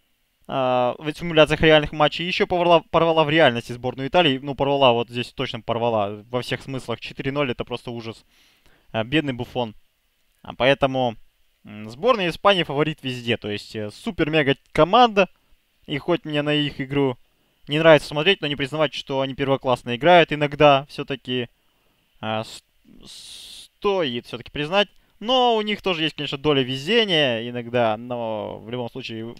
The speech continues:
футболе без везения никак, я думаю. Ам, поэтому, поэтому осталось только объявить подби-, победителя. Я думал, может быть, еще сказать что-нибудь типа, кто у нас тут лучший предсказатель или еще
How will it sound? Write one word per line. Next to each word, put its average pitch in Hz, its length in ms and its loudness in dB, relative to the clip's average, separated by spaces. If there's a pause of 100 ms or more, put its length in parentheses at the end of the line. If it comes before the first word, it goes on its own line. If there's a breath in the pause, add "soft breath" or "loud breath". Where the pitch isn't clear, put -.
(140)
футболе 165 480 2
без 139 180 0
везения 139 380 -4
никак, 131 320 2
я 113 80 -2
думаю. 160 280 -4 (1200 soft breath)
Ам, 107 840 0 (420 soft breath)
поэтому, 190 680 2 (500)
поэтому 233 300 2
осталось 214 300 2
только 196 180 -6
объявить 190 280 -10
подби-, 202 340 -6
победителя. 240 480 -2
Я 185 100 6
думал, 240 220 -2
может 233 180 -4
быть, 214 140 -16
еще 240 180 -4
сказать 226 400 0
что-нибудь 214 380 -6
типа, 214 220 -4
кто 214 300 -2
у 202 40 -4
нас 190 160 -2
тут - 160 -14
лучший 185 260 -8
предсказатель 196 1080 2
или 160 200 -4
еще 190 400 -6